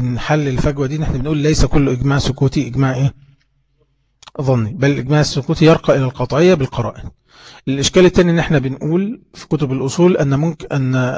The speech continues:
الإجماع لا ينخرم بمخالفة الواحد والاثنين، لكن في التطبيق الفقهي دائمًا نخرم الإجماع بمخالفة الواحد. السبب في ذلك إيه؟ أن عندما يقولون الإجماع لا ينخرم بمخالفة الواحد والاثنين، هذا عن الإجماع الإيه؟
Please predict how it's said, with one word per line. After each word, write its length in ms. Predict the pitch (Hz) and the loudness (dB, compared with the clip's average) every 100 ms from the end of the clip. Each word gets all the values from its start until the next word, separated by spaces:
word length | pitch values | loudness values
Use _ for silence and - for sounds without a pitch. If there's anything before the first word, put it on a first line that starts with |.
| - | -4
الإجماع 760 | 135 131 123 143 170 190 - - - - - - - _ _ _ _ _ | -4 -4 0 4 4 2 -2 -20 -20 -20 -20 -20 -20 _ _ _ _ _
لا 160 | 151 147 | 4 4
ينخرم 320 | 139 160 165 | 4 2 4
بمخالفة 460 | 147 131 143 - 147 | 4 4 6 6 6
الواحد 220 | 151 143 | 4 4
والاثنين، 520 | 135 135 135 107 95 _ _ _ 147 | 2 -2 -4 -8 -8 _ _ _ -2
لكن 280 | 131 135 | 0 0
في 80 | 117 | 2
التطبيق 440 | 127 - 135 170 165 | 2 2 2 4 4
الفقهي 520 | 143 156 - 165 160 | 6 4 6 6 6
دائمًا 300 | 139 147 156 | 4 4 2
نخرم 380 | 151 156 151 139 | 2 2 0 -2
الإجماع 280 | 127 151 | -2 -2
بمخالفة 520 | 147 131 123 139 147 143 | 0 -2 0 0 0 -2
الواحد. 380 | 127 110 - - - - _ _ _ _ _ | -4 -6 -8 -16 -20 -20 _ _ _ _ _
السبب 280 | - 143 147 | 2 4 6
في 180 | - 131 | 6 6
ذلك 340 | 147 151 135 | 6 4 2
إيه؟ 220 | 139 139 - - - - - - | 2 2 0 -12 -20 -20 -20 -2
أن 340 | 139 131 131 143 _ _ _ _ _ _ - | 0 2 0 -2 _ _ _ _ _ _ -6
عندما 400 | 139 147 170 151 | 0 4 6 4
يقولون 260 | 156 165 | 6 4
الإجماع 320 | 151 135 170 | 4 2 4
لا 180 | 170 165 | 6 6
ينخرم 400 | 151 - 160 151 | 6 4 4 6
بمخالفة 520 | 143 131 143 160 - | 4 6 6 6 6
الواحد 240 | 135 151 139 | 6 6 6
والاثنين، 400 | 139 135 180 180 | 6 6 6 4
هذا 320 | 139 160 165 | 4 4 4
عن 160 | 143 131 | 2 0
الإجماع 380 | 135 127 160 143 | -2 0 2 2
الإيه؟ 300 | 127 139 | 4 2